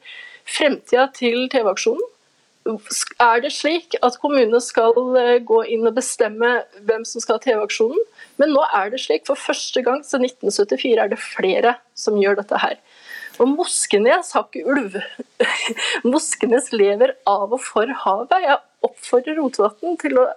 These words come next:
bl-, komme hit da! Hvorfor er det så motstand? Som minister så må han være interessert i å se på dynamikken på hvorfor det nå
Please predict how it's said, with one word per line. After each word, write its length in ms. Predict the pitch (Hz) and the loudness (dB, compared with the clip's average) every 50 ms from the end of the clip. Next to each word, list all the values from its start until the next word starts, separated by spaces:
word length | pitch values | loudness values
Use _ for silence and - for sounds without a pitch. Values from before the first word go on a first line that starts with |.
| - _ _ _ _ _ _ _ _ _ _ - 220 202 - - - _ _ - | -10 _ _ _ _ _ _ _ _ _ _ -10 -10 -10 -10 -14 -20 _ _ -4
bl-, 140 | 294 - - | -4 -4 -2
komme 380 | - - 381 359 302 233 208 233 | 0 0 0 0 2 0 0 0
hit 180 | 311 339 - | -2 -2 0
da! 160 | - 370 339 - - _ _ - - - - _ - | 0 0 0 -2 -4 _ _ -20 -20 -20 -18 _ -8
Hvorfor 560 | 220 220 - 233 240 247 254 - - 302 - | -6 -2 0 0 0 0 0 0 2 2 4
er 200 | - 214 202 226 | 4 2 2 0
det 80 | 277 277 | -2 -2
så 160 | - 277 285 294 | -2 -2 -2 0
motstand? 500 | 302 262 226 - - - 320 403 415 - | -2 -2 -2 -2 -2 -2 0 0 -2 -2
Som 220 | - - 269 277 | -2 -2 -2 -2
minister 480 | 294 311 285 233 202 - - - 302 302 | -2 -2 -2 -2 -2 -4 -4 -2 -2 -2
så 140 | - 302 269 | 0 0 0
må 100 | 226 220 | 2 2
han 80 | 226 | 2
være 160 | 220 233 247 | 0 0 -2
interessert 640 | 254 - - 320 - - - 247 196 - 208 - - | -4 -4 -4 -4 -4 -2 0 0 0 0 -2 -2 -2
i 120 | 269 294 - | -2 0 0
å 60 | 190 - | 0 -2
se 160 | - - 190 202 | 0 0 -2 -2
på 140 | - 202 | -2 -2
dynamikken 640 | 202 240 233 247 269 285 233 196 - _ - 226 233 226 | -4 -2 -2 -2 0 0 0 -2 -2 _ -2 -2 -2 -2
på 140 | - 262 | -2 -4
hvorfor 540 | 226 208 202 202 - - - 247 262 285 277 - | 0 0 0 0 -2 -2 0 2 2 2 2 2
det 240 | 240 240 233 240 | 2 2 2 2
nå 160 | 240 214 214 | 2 2 2